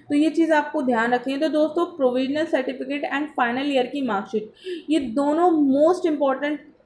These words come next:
document है आप लोगों के लिए। ये दोनों document आपके पास होने ही चाहिए।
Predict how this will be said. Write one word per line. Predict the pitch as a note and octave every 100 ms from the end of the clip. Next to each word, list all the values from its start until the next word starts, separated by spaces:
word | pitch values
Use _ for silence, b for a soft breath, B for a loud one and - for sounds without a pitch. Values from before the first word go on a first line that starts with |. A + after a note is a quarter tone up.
| A3 A3+ - A#3
document | A3 B3 B3 C#4 C#4+
है | C#4+
आप | C4 B3
लोगों | A#3+ A#3
के | A#3+
लिए। | B3
ये | C4+ A#3 C4+
दोनों | C#4 C#4 C#4
document | B3+ B3 A#3+ B3
आपके | A#3+ B3
पास | A#3+ B3+ - -
होने | A3+ A#3+
ही | C#4+ C#4
चाहिए। | C4+ A3 A3+ C4